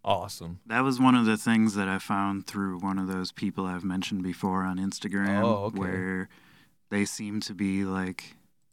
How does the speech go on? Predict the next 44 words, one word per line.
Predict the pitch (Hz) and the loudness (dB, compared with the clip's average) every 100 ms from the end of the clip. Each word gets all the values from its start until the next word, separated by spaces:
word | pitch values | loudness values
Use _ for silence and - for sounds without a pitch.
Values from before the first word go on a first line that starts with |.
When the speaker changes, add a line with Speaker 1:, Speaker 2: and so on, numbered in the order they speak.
| _ | _
Speaker 2:
the | - | -8
gatekeepers | 90 87 95 - - 98 90 98 98 104 | -6 -4 -4 -4 -4 -2 0 0 0 -2
for | - 92 | -4 -4
all | 92 92 92 | 0 0 -2
the | 92 | -4
cool | - 95 92 | -2 -2 0
new | 92 92 | -2 -2
shit | - 95 87 | -2 -4 -4
coming | 110 104 101 | -2 -2 0
out. | 104 104 104 95 | 2 2 0 -4
Like, | 90 | -4
I | 92 104 | 0 4
don't | 107 | 4
know | 104 98 | 4 2
who | 85 110 110 107 | 2 6 6 6
they | 104 101 98 | 4 2 2
know | 95 98 101 104 104 | 0 2 2 2 2
to | 107 - | 0 -6
talk | - 101 101 | -2 0 -2
to | - 107 104 95 | -2 -2 0 -2
or | 85 | -2
what | 92 - | -2 -2
they | 95 95 | -2 -2
Speaker 1:
But | |
those | - 98 101 104 | 2 4 6 6
Speaker 2:
follow | 104 | 4
Speaker 1:
are | 104 104 | 4 4
the | |
Speaker 2:
or | 101 | 2
subscribe | - 92 - 123 101 113 | -2 -4 2 4 4 2
to, | 110 | 2
Speaker 1:
quote-unquote | 113 113 113 107 | 2 4 4 2
Speaker 2:
but, | 95 | 2
like, | 98 95 | 2 2
Speaker 1:
tastemakers. | - 123 120 131 127 127 - - | 0 0 0 -2 -4 -6 -8 -2
Speaker 2:
yeah, | 107 90 | 0 0
like, | 98 95 | -4 -4
those | 107 107 107 | 0 2 2
guys, | 107 107 104 101 | 2 2 2 0
like, | 101 95 - - - - - - - _ | -4 -6 -8 -18 -20 -20 -20 -20 -20 _
that's | 98 - | -6 -6
how | 101 | -2
I | 101 | -2
found | 101 110 104 104 104 101 101 | 0 2 4 4 4 2 -2